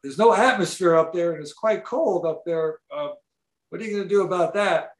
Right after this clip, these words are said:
And he actually had an answer. He said, "Blow up a nuclear weapon next to Mars and it'll warm it up."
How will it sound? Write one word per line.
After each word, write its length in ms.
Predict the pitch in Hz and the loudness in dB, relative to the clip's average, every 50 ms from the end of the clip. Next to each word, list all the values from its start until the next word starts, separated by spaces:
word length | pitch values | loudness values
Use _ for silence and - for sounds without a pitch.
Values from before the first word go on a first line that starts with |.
| _ _ _ | _ _ _
And 100 | 139 143 | -16 -10
he 140 | 151 170 190 | -6 -2 0
actually 440 | 208 233 226 220 - - 175 175 156 | 2 2 2 0 -2 -2 -2 0 0
had 200 | 156 185 185 175 | 0 0 0 -2
an 100 | 170 180 | -2 -4
answer. 480 | 202 226 220 202 - - - 151 139 | -2 -2 -2 -2 -4 -6 -6 -4 -4
He 80 | 143 151 | -4 -6
said, 400 | 147 - - 180 175 170 170 170 - _ _ _ _ _ _ _ _ - | -6 -4 2 4 4 4 4 0 -6 _ _ _ _ _ _ _ _ -8
"Blow 260 | 139 175 196 202 196 | -2 0 2 4 4
up 180 | 202 208 202 | 4 2 2
a 140 | 196 165 147 | 0 -2 -2
nuclear 440 | 156 196 220 214 214 190 180 170 156 | -2 -4 -4 -4 -2 -2 0 0 0
weapon 420 | 156 180 208 220 - - 165 147 | 2 2 2 0 0 -4 -6 -6
next 280 | 151 185 - - - - | -6 -6 -8 -8 -10 -10
to 100 | - 165 | -8 -8
Mars 420 | 139 139 135 131 131 127 120 123 | -6 -2 0 2 2 0 -2 -4
and 80 | 131 135 | -8 -10
it'll 180 | 131 135 139 143 | -8 -6 -4 0
warm 260 | 160 175 180 175 170 | 0 0 2 2 2
it 100 | 156 160 | 2 2
up." 320 | 185 196 180 - - - | 4 2 2 0 -2 -6